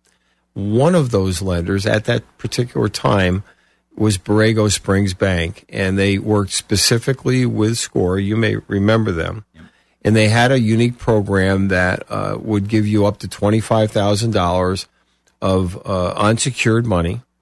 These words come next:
Speaker 1: and it was managed by a, a group of people that worked out of Panama City, and, uh, and they were purchased, and they were purchased by Celtic Bank. And Celtic Bank, when they bought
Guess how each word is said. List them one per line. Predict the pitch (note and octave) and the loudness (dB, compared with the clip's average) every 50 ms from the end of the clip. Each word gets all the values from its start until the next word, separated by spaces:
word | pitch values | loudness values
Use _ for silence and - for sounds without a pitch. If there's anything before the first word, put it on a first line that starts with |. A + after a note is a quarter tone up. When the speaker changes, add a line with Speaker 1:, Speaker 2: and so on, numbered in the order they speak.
| _ _ _ _ _ _ _ _ - | _ _ _ _ _ _ _ _ -2
Speaker 1:
and | - G#2+ G#2 | 0 0 2
it | G#2+ A#2 | 2 2
was | B2 A2+ G#2+ G2 - | 0 0 -2 -2 -2
managed | A#2 A2+ A#2+ B2 B2+ C3 C3 B2 A2 G#2 G2+ - | 0 2 4 4 4 4 2 0 -2 -2 -4 -4
by | - F#2+ F#2 F#2+ G2 | -2 0 2 2 0
a, | G2+ - - - G#2 G2+ | 0 -2 -2 -4 -4 -4
a | - - G2 | -4 -6 -6
group | F#2+ F2+ G#2 G#2 G#2 G#2+ | -4 -2 0 0 0 -2
of | - G#2+ - | -4 -10 -6
people | - G#2+ G#2 G2+ - G#2 | -2 -2 -2 -2 -2 -2
that | G2+ G2+ | -2 -2
worked | G2+ G2+ G#2 G2 G2 F#2+ - | -2 -2 -2 -2 -2 -2 -2
out | G#2 G2 F#2 | -2 -2 0
of | F#2 F2+ | -2 -2
Panama | - G2+ G2+ F#2+ F#2 F#2 F#2 F2 F2+ F#2+ | -2 -2 -2 0 0 0 0 0 0 0
City, | F2+ - - G#2+ F#2+ F2+ G2 G2 A2 - - _ _ _ _ _ _ _ _ _ _ _ _ - | -2 -2 -4 -4 -2 -2 -4 -6 -8 -12 -18 _ _ _ _ _ _ _ _ _ _ _ _ -6
and, | G#2 G2 F#2+ F#2 F#2 F#2+ | -2 0 0 0 0 0
uh, | F#2 F#2 F2+ F2+ F2+ F#2 F#2 - - _ _ | 0 0 0 0 -2 -2 -4 -8 -12 _ _
and | - G2+ G2+ | -2 0 2
they | G#2 G#2 A2 | 2 2 2
were | A2 A2 G#2+ | 2 2 0
purchased, | G2+ - - - D#3+ C3+ C3 - - - - - - - _ _ _ _ _ _ _ _ _ _ _ _ _ - | -2 -2 -2 0 0 0 0 -2 -8 -12 -14 -16 -18 -18 _ _ _ _ _ _ _ _ _ _ _ _ _ -4
and | - G2+ | -2 0
they | G2+ | 2
were | G2 F#2+ | 2 0
purchased | E2+ - - A2 A2 - - A2+ G2+ - | 0 0 0 0 0 0 -2 -4 -4 -2
by | - G2 G2+ | -2 0 0
Celtic | - - - B2 B2 B2 - - F#2 - | 0 0 0 0 0 0 -2 -4 -8 -6
Bank. | - - - - - F2+ - _ _ _ _ _ _ _ _ _ _ _ _ _ _ _ _ _ | -8 -8 -8 -10 -10 -16 -20 _ _ _ _ _ _ _ _ _ _ _ _ _ _ _ _ _
And | - G#2 G#2 - | -6 -4 -2 0
Celtic | - B2 B2 C3 C3 - C#3+ A#2 | 2 2 2 2 0 0 -2 -2
Bank, | - A2 G#2+ G#2 G#2 G2 F#2 - | 0 0 2 2 2 0 -2 -2
when | - G2 G2 | -2 0 2
they | F#2+ F#2 F#2+ F2+ G2 A2 - _ _ _ _ _ | 2 2 0 -2 -4 -8 -14 _ _ _ _ _
bought | - G#2 G#2 A#2 B2 | 2 2 2 2 2